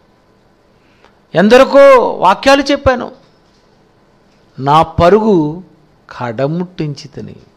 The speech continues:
ఇక మీదట ఇంకేముంది, ముసలైపోయాను కదా." ప్రియులారా, దైవ సేవకులు ముసలైనంత వరకు ఉంటారన్నమాట. సంగీత దర్శకులు ముసలైపోయినంత వరకు ఉంటారు. దేవుని గురించి వాయించేవారు,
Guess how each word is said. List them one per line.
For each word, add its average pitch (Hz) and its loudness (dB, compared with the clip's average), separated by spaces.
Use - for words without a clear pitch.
ఇక 147 -10
మీదట 120 -10
ఇంకేముంది, 127 -10
ముసలైపోయాను 107 -18
కదా." - -20
ప్రియులారా, 113 -12
దైవ 151 0
సేవకులు 175 0
ముసలైనంత 196 2
వరకు 208 0
ఉంటారన్నమాట. 214 0
సంగీత 269 2
దర్శకులు 269 2
ముసలైపోయినంత 294 4
వరకు 285 4
ఉంటారు. 285 4
దేవుని 277 6
గురించి 285 0
వాయించేవారు, 277 4